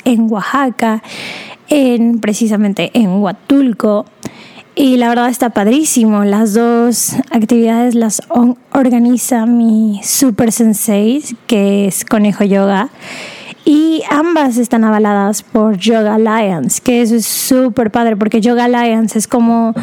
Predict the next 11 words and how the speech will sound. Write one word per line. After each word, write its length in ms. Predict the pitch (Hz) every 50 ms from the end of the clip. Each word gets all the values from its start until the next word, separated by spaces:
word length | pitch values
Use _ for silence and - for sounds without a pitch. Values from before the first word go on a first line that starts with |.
| - - - - - - - - - - - - - -
es 180 | 269 262 -
como 240 | - - 311 311 311
en 140 | 302 302 302
coaching 400 | - 311 311 320 247 - 349 349
I 240 | 339 - - 262 277
C 360 | 247 - 277 247 240 240 233
F, 300 | 240 208 - 349 339 240
que 220 | 220 254 240 226 226
es 140 | 226 - -
como 420 | - 262 254 247 254 233 226 - - -
el, 680 | - 247 254 247 233 226 220 220 214 220 220 220 208 202